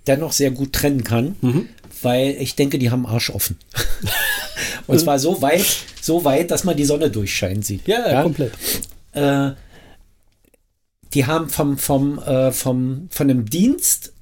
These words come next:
Speaker 1: der so viel Kundenbindung hat, dass man nicht mehr rauskommt, das geschafft, innerhalb von einem Jahr so umzubauen,
Speaker 2: Mhm.
Speaker 1: dass man Brechreiz kriegt, wenn man nur das Wort Amazon
Speaker 2: Mhm.
Speaker 1: hört. Und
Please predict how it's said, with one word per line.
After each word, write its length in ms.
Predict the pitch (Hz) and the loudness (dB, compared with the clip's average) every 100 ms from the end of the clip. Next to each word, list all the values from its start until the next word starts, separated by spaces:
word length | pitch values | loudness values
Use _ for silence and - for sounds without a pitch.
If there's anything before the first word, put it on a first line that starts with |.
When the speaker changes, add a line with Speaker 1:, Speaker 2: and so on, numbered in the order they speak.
| - - | -18 0
Speaker 1:
der 140 | 143 131 | 0 2
so 100 | 175 | 2
viel 180 | - | 0
Kundenbindung 680 | - 196 196 147 127 135 135 | 0 0 2 0 2 2 2
hat, 180 | 143 147 | 2 0
dass 140 | 156 - | 0 2
man 160 | 131 | 2
nicht 160 | 139 - | 2 2
mehr 100 | 190 | 2
rauskommt, 680 | 123 156 285 - 120 143 175 | 4 2 2 0 0 0 -2
das 140 | - | -2
geschafft, 380 | - - 156 - | -2 0 -2 0
innerhalb 320 | 156 143 143 | -2 0 0
von 140 | 160 139 | -2 0
einem 340 | 143 208 175 | 2 2 2
Jahr 200 | 151 156 | 0 0
so 180 | 135 170 | 0 0
umzubauen, 1000 | 175 160 175 160 110 107 139 202 135 135 | 0 -2 0 0 2 2 2 2 4 4
Speaker 2:
Mhm. 80 | 139 | 4
Speaker 1:
dass 160 | 143 - | 2 2
man 140 | 139 | 2
Brechreiz 540 | 123 160 - 143 147 - | 4 2 2 0 0 0
kriegt, 220 | 160 - | -2 2
wenn 80 | 143 | 2
man 100 | 135 | 4
nur 100 | 139 | 2
das 180 | 127 123 | 0 0
Wort 180 | 120 | -2
Amazon 440 | - 110 107 104 95 | 0 0 2 0 4
Speaker 2:
Mhm. 40 | |
Speaker 1:
hört. 240 | 113 180 - - - - - - _ | 4 4 0 -10 -12 -12 -14 -18 _
Und 520 | - 143 147 143 - | 0 2 2 -2 -6